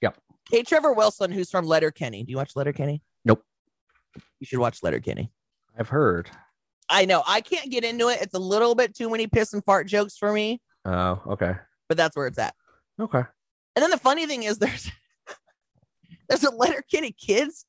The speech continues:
Speaker 2: which is a cartoon of them being just as fucking gross
Speaker 1: Oh
Speaker 2: as
Speaker 1: my God.
Speaker 2: kids. That one's kind of funny. I mean, the show's really fucking funny. You'll like it. I just
Speaker 1: Okay.
Speaker 2: like, it's a little too much for me.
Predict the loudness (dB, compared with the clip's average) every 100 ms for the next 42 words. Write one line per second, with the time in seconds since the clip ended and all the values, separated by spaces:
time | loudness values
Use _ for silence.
0 | _ -8 -6 -4 0 0 0 -2 0 0
1 | 0 -2 -2 -2 -4 -2 -4 -4 -10 -2
2 | -2 _ -14 -6 0 2 2 -4 -10 4
3 | 6 8 6 2 0 0 -4 _ _ 0
4 | 2 0 -4 -6 -6 -4 -8 -8 _ _
5 | _ _ _ 0 2 2 0 2 2 2
6 | 2 2 2 0 -2 -8 -6 -4 -6 -2
7 | 0 4 2 2 0 -2 0 2 2 2
8 | 0 -2 _ _ _ _ _ -4 -4 0
9 | -2 -2 -4 -4 -4 -8 -6